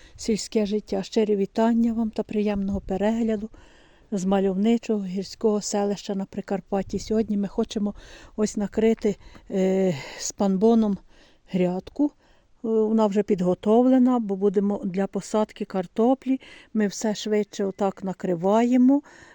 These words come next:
е, отут во. І будемо, будемо висаджувати картоплю. Прогріється гарно земля, і тоді ми, е,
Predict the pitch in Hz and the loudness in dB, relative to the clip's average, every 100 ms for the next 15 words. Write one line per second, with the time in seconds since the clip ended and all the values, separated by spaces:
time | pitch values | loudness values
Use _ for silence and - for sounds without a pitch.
0 | - 262 262 269 269 262 254 262 247 269 | -4 2 4 4 4 0 0 0 2 0
1 | 269 _ _ _ - _ - - - - | 0 _ _ _ -20 _ -20 -20 -20 -20
2 | - 247 233 262 - - - - - _ | -8 0 4 4 0 -16 -18 -18 -20 _
3 | _ _ _ - 214 226 226 233 202 233 | _ _ _ -6 -2 0 2 0 2 2
4 | 220 220 214 202 220 214 208 202 - 190 | 2 2 0 0 0 0 -2 -4 -4 -8
5 | - _ _ _ _ _ - 208 196 214 | -10 _ _ _ _ _ -4 -4 -2 -2
6 | 190 - 175 - - - _ _ _ _ | -2 -4 -16 -16 -20 -20 _ _ _ _
7 | _ _ _ _ - - 208 196 196 240 | _ _ _ _ -20 -4 2 4 4 4
8 | 247 233 240 220 220 226 220 - - - | 4 0 0 0 0 0 -4 -6 -20 -20
9 | - 202 170 196 185 190 220 254 311 - | -6 -2 0 2 2 4 4 2 -4 -16
10 | - _ _ - 226 233 226 208 208 190 | -20 _ _ -2 0 2 2 4 2 4
11 | 240 226 220 214 _ _ _ - 190 185 | 4 4 2 -4 _ _ _ -14 -10 -8